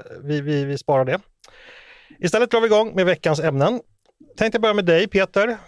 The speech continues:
fracklös eller ej. Och då ska vi prata ganska mörka saker, för vi ska gå utrikes. För det sker ju viktiga och avgörande saker kring Rysslands krig mot Ukraina.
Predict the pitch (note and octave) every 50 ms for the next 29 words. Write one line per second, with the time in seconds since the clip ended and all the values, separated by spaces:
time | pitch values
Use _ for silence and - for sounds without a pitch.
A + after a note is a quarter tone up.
0 | _ - - F3 - _ - F3+ E3 E3+ F3 - - D#3+ D3+ D#3 D3+ D3+ D3 D3+
1 | G3+ A#3+ B3 A3+ - - - - - - _ - - - - - - - _ _
2 | - E3+ E3+ - - - - F#3 F#3 - - A3 G#3 G#3 G#3 G3 - - G#3 G3+
3 | F#3 - G3 F#3+ G3 F3 - - F3 E3+ D#3 C#3+ - D#3 B2+ D3+ C3+ C3+ - E3
4 | E3+ F3 E3+ - D#3+ D3+ D3 - D3+ C#3+ C#3+ D3+ D3+ D3+ C3+ - - D3 F3 G3
5 | - - A#3+ A#3 A3 - - - - - - - E3 E3+ - - F3+ F3 F3 F3+
6 | F3 E3+ G3 - - - - - F#3 F#3+ - F3+ G3 F#3 F3 D#3 D3+ D#3 D3 D3
7 | D3 - - C#3 C3 - - D3 C#3 C3+ - _ - D3 C#3 C3+ C#3+ - C3+ C3+
8 | C3+ - - C3+ C3+ B2+ - - C#3 B2 A#2 B2 A#2 - B2 A#2 C3 B2 A#2 A2
9 | B2 D3+ G3+